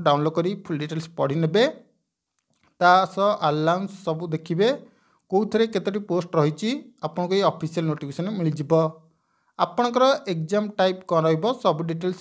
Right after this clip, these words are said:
ଆପଣଙ୍କୁ ଏଇ ନୋଟିଫିକେସନ୍ ମିଳିଯିବ। ତେଣୁ ପ୍ରଥମେ ଆପଣ ଏଇ ନୋଟିଫିକେସନ୍ ଦେଖିବେ, ଡିଟେଲ୍ସ ପଢ଼ିବେ,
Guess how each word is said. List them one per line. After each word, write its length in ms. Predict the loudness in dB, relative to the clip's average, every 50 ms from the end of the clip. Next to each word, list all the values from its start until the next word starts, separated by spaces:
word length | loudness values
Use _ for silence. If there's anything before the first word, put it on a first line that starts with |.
| -12 -14
ଆପଣଙ୍କୁ 240 | -12 -8 -6 -6 -4
ଏଇ 60 | -2 -4
ନୋଟିଫିକେସନ୍ 420 | -4 -6 -6 -8 -8 -6 -2 0 0
ମିଳିଯିବ। 340 | 0 0 0 -2 -2 2 2 2 2 2 -2 -10 _ _ _ _ _ _ _ _ -6
ତେଣୁ 140 | -4 -4 -2
ପ୍ରଥମେ 440 | 0 0 0 0 0 -2 0 0 0 -2 -4 -8
ଆପଣ 160 | -8 -4 -4 -2
ଏଇ 100 | -2 -2
ନୋଟିଫିକେସନ୍ 440 | -2 -2 -4 -4 -8 -4 -4 -2 -2
ଦେଖିବେ, 340 | -2 -2 -2 0 2 2 2 2 0 -8 -20 _ _ _ -16
ଡିଟେଲ୍ସ 320 | -12 -6 -2 -2 -2 -2 -2
ପଢ଼ିବେ, 380 | 0 2 2 2 2 4 2